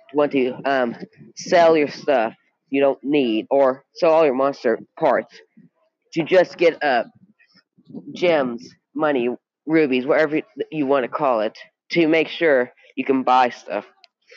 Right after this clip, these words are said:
Now, when you get to the first village, I would recommend buying the stealth armor, for it will help you along the way, sneaking up on creatures.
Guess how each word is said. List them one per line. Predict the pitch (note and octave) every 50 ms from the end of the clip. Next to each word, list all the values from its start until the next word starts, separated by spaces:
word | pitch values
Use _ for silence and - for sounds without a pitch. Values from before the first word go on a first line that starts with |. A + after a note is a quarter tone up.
| - - _ _ _ _ _ _ _ _ - - - - _ _ _ _ _ _ _ _ _ -
Now, | D#3+ E3+ E3+ E3+ F3+ F3 D3+ - - - - - _ _
when | - B2+ D#3+ F#3 G3+
you | A3+ F#3+
get | A#3 B3 B3
to | - A#3+ A3
the | G#3 G#3 F#3+ - _ - -
first | F#3 F#3 F3 - -
village, | D#3+ E3 D3 A#2+ A2 A2 G2+ - - - - - - - _ _ _ - - _ _ _ _ _ _ _ _ _ _
I | C3+ C#3
would | D3+ E3+ E3 C#3+
recommend | E3 F#3 - G#3+ G3+ G3 G3 F#3+ F#3 F3+ E3+ - _ _ _ - A#3 -
buying | - D#3 C#3+ D3+ D#3+ E3 E3 E3 D3 C#3 B2+ A#2+ B2 - - _ _ _ _ _ _ _ _ _ _ _ -
the | C3+ C3+ C#3 C3+ C3 A#2+ A2 G#2+ G#2 -
stealth | - - - - _ D#3 C#3+ C#3 C#3 - _
armor, | - B2 A2+ G#2+ G2+ G2+ G2 G2+ - -
for | B2+ B2 B2+ A#2 - A2+ A2 A2 _ _ _ _ _ _ _ _ _ _ _ _ _ _
it | B2 B2+ D#3 F3+ - - - - - - - - _ - - - _ _
will | - B2+ D#3 D3+
help | D#3 D#3+ C#3+ D3 C#3+ -
you | B2 B2 A#2 A#2
along | A#2 A#2 A#2 A#2+ A2+
the | A2
way, | G#2+ A2+ A2 G#2 G#2 G#2
sneaking | - B2 - C#3 D3 C3 - C#3 B2+
up | C3 B2+ - -
on | A#2+
creatures. | A#2 - - A#2+ A#2 - - A2 G#2+ G#2 - -